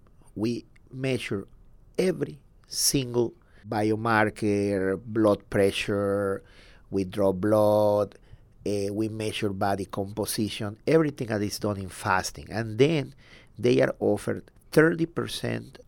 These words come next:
of their total daily calorie intake, which means that it's like if they were given a very precise breakfast according to how they are, how much muscle,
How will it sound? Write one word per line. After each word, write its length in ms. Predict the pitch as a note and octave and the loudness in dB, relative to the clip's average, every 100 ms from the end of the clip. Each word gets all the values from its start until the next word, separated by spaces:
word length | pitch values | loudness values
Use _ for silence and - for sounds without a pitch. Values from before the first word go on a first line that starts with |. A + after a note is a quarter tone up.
| - | -4
of 200 | A2 A#2 | -4 -2
their 180 | A#2+ G#2+ - | -6 -6 -4
total 400 | C#3 A#2+ A#2+ A#2 - - A2+ | 4 4 4 -4 -6 -14 -8
daily 420 | A2+ A#2+ A2 A2+ - - - | 0 0 0 -4 -8 -16 -4
calorie 340 | G#2+ G#2 G2+ | 0 0 -2
intake, 760 | G#2 G2 G2 - A#2 A#2+ - - - _ - - - - - | -6 -10 -6 2 4 4 -2 -20 -20 _ -20 -20 -20 -20 -2
which 280 | C3 C3 B2+ | 2 2 0
means 340 | B2+ C#3+ D3+ | -2 -2 0
that 200 | C3 A2 | 2 4
it's 220 | A#2+ A#2+ A#2+ | 2 -2 0
like 180 | G#2 - | -2 -2
if 240 | G#2 - | -6 -4
they 180 | B2+ A2+ | 2 4
were 260 | G#2+ A2 G#2 | 4 2 0
given 460 | G2 A2 G#2+ G2+ - - A2 | -2 -2 0 -2 -6 -16 -12
a 80 | |
very 360 | G#2 - C#3 E3 | -8 -2 -2 -2
precise 840 | - A#2 A2 - F#2+ D#2+ - - - - - - - | -6 -4 -2 0 0 0 -6 -14 -18 -20 -20 -20 -8
breakfast 560 | G2 A#2+ C3 - - - - | 2 4 2 -2 -6 -8 -12
according 500 | - - A#2+ G#2+ G2+ F#2 | -14 -4 -2 -2 -4 -10
to 100 | G2 | -8
how 280 | - F#2 | -2 -2
they 180 | F#2 F#2 | -2 -2
are, 260 | G2 E2+ - - _ - | -2 -2 -6 -18 _ -8
how 160 | F#2+ | -6
much 300 | G2 F#2 - | -6 -8 -12
muscle, 560 | E2+ G#2+ B2+ C#3+ C3+ | -6 -2 0 0 0